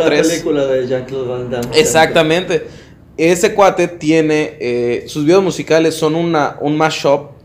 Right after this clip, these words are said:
Speaker 1: de publicidad, series de televisión, este, películas de los ochentas.
Speaker 2: Ujú.
Speaker 1: Eh, y bueno, sus canciones son una locura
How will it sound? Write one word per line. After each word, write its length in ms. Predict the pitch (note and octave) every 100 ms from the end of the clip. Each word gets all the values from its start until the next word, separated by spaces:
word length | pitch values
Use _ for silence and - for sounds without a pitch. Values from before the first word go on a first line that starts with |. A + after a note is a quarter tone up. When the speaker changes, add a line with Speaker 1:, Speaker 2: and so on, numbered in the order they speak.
| -
Speaker 1:
de 480 | C3 B2 B2 - - - - - - -
publicidad, 1000 | F3 E3 D3+ - D3+ C#3 D3 D3+ D3 D3 - - -
series 320 | - F3 E3+
de 80 | D3
televisión, 1080 | D3 C#3 C3 C3 - D3 C#3+ C#3+ C#3+ C#3+ -
este, 480 | - B2 B2+ - B2
películas 840 | B2 D3+ D3 E3+ - D3+ C#3 C#3 C#3
de 80 | C3
los 180 | B2+ C#3+
ochentas. 680 | - E3+ F3 C3 - - - - - -
Speaker 2:
Ujú. 320 | G2+ F#2 F2 F2 -
Speaker 1:
Eh, 680 | B2+ B2+ C3 B2+ - - -
y 160 | B2+ C#3+
bueno, 260 | D#3 D#3 C#3+
sus 180 | C#3+ -
canciones 480 | D3 C#3+ D#3 D#3
son 200 | D3 D3
una 600 | D3 C#3+ C3+ B2 A#2+ A2
locura 880 | A2+ A#2 A#2 A#2+ C3 B2+ A#2+ G2+ -